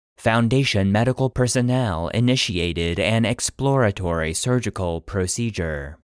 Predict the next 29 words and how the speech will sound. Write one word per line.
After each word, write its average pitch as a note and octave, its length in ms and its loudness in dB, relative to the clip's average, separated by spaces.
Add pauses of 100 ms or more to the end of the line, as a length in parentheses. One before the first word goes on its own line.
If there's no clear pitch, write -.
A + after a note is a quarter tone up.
(480)
Upon C#3 440 2
opening E2+ 580 0
S A2+ 200 0
C D3+ 180 -2
P F2 300 -4
one A#2 280 0
zero C3 320 2
three's G#2 680 -2
stomach B2+ 580 -2
cavity, D#2 720 -6 (240)
Doctor G#2+ 440 2
Yun F#2+ 720 0
noted B2+ 500 2
several D3 540 2
protrusions A#2+ 1300 0
along A2+ 380 2
the A#2 280 0
outer C#3 360 0
lining B2 640 0
of F2+ 180 -6
the F#2 140 -6
stomach F#2+ 760 -2 (220)
in G#2 160 0
an G2 160 2
approximation G2+ 1300 0 (160)
of G#2 200 0
a A2 140 2
human G2+ 640 0
face. G#2 840 -2